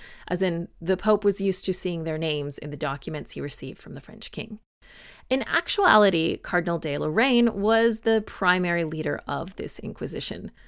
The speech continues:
And yet again, let me remind you that he was the brother of the first Duc de Guise, an uncle of Mary, Queen of Scots, and he is also Cardinal de Bourbon's first cousin. This Inquisition was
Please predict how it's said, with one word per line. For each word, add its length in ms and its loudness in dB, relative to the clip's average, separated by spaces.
And 400 -4
yet 300 2
again, 460 2
let 160 2
me 100 0
remind 460 4
you 140 0
that 220 2
he 380 0
was 240 0
the 120 0
brother 420 4
of 180 -2
the 100 0
first 600 -2
Duc 240 -2
de 80 -4
Guise, 440 -6
an 200 -4
uncle 380 4
of 140 -2
Mary, 260 0
Queen 220 -8
of 80 -10
Scots, 480 -2
and 500 4
he 380 0
is 200 4
also 520 4
Cardinal 760 -2
de 100 -4
Bourbon's 520 0
first 420 -8
cousin. 480 0
This 200 2
Inquisition 720 0
was 340 2